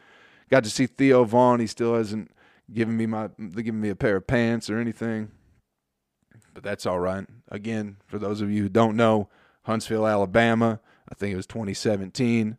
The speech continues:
I'm doing a show with Theo Vaughn. Theo Vaughn didn't bring any pants. I let him wear my pants. He reminds me. He reminds me every time I see him. But what has he done for me? Nothing.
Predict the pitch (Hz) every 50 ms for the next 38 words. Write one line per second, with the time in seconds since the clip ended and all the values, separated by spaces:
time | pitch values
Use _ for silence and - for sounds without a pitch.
0 | _ - 101 101 110 123 117 110 107 - - 117 113 117 113 - _ 131 123 120
1 | 117 117 104 120 127 127 127 127 123 120 - _ _ - 90 92 95 98 98 98
2 | 98 98 104 104 101 92 107 104 104 104 104 98 95 - 135 123 117 113 117 113
3 | - - - - _ - 123 135 123 104 101 101 104 104 107 107 110 120 117 110
4 | - - 113 95 87 73 - - - - - _ _ _ _ _ _ _ _ _
5 | _ _ _ _ _ _ _ _ _ _ _ _ _ _ _ _ _ _ _ _
6 | _ _ _ _ _ _ _ _ _ _ _ - 110 104 101 92 98 107 127 147
7 | 156 143 120 120 120 131 143 151 135 123 95 95 95 95 98 98 98 104 110 110
8 | 104 104 101 104 110 113 123 - 131 117 123 120 117 113 - 120 131 139 110 78
9 | - - _ _ _ _ _ _ - 104 120 135 131 107 110 101 104 110 113 113
10 | - - - 95 - - - _ _ _ _ _ _ _ _ _ _ _ - 101
11 | 104 107 101 95 - - 101 -